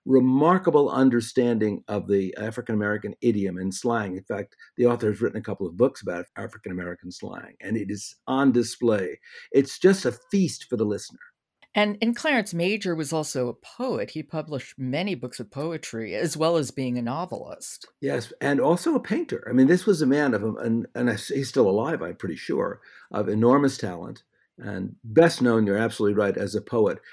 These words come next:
Speaker 1: But this, this is a novel worth listening to. If for no other reason, the music of, in the language is so intoxicating.
Speaker 2: Well, why don't we hear a little bit of it? Do you need to set this up?
Speaker 1: Very quickly, Manfred has been shot and is riffing.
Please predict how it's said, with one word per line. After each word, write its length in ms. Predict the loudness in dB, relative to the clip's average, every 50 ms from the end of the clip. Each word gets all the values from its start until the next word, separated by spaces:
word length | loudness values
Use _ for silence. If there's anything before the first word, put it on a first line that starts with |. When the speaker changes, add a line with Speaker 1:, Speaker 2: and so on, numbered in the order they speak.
| -20 -4 0
Speaker 1:
But 160 | 0 2 4
this, 260 | 4 2 2 2 -2 -6
this 180 | -8 -6 -4 -4
is 140 | -2 0
a 80 | 0 2
novel 400 | 2 2 2 0 2 2 4 4
worth 260 | 4 4 4 2 2
listening 380 | 0 0 0 0 -4 -6 -4 -2
to. 260 | -4 -4 -4 -4 -6
If 120 | -10 -10 -6
for 120 | -4 -2
no 220 | 0 2 2 2 2
other 220 | 2 4 2 4
reason, 500 | 4 4 2 2 2 0 0 -2 -2 -4 -6 _ _ -20 -20 -20 _ _
the 140 | 4 4 4
music 640 | 4 4 2 4 6 6 4 4 2 -2 -4 -4 -6
of, 180 | -8 -8 -8 -6 _
in 160 | 0 2 2
the 80 | 2 2
language 640 | 2 2 0 0 2 2 4 4 2 2 0 -4
is 180 | -8 -10 -8 -10
so 400 | -10 0 2 4 4 6 4 2
intoxicating. 840 | 2 -2 -4 -6 -10 -12 -12 -12 -16 -18 -18 -18 -20 -20 -20 -20 _ _ _ _ _ _ _ _ _ _ _ _ _
Speaker 2:
Well, 160 | -4 -2 -2
why 180 | -2 -2 -4 -4
don't 120 | -4 -6
we 80 | -6 -8
hear 240 | -6 -6 -6 -4
a 80 | -4 -4
little 220 | -4 -6 -6 -6
bit 120 | -6 -4 -4
of 160 | -4 -4 -4
it? 120 | -6 -6
Do 80 | -6 -6
you 40 | -4
need 220 | -4 -4 -6 -6
to 80 | -8 -10
set 280 | -6 -4 -6 -4 -4
this 200 | -8 -8 -6 -6
up? 260 | -4 -4 -6 -6 _ _ _ _ _ _ _ _ _ _ _ _ _ _
Speaker 1:
Very 320 | 2 4 8 8 8 8
quickly, 600 | 6 6 6 6 6 6 4 4 4 4 2 -2 _ _ _ _ _ _ -20 _ _ _
Manfred 600 | 4 6 8 8 10 8 6 6 6 6 6 6 2
has 200 | 0 -2 -2 2
been 220 | 4 4 4 4
shot 500 | 2 0 2 2 2 4 2 0 -4 -4 -4
and 120 | -2 0
is 160 | 0 0 0
riffing. 440 | 0 2 2 2 0 -4 -12 -12 -14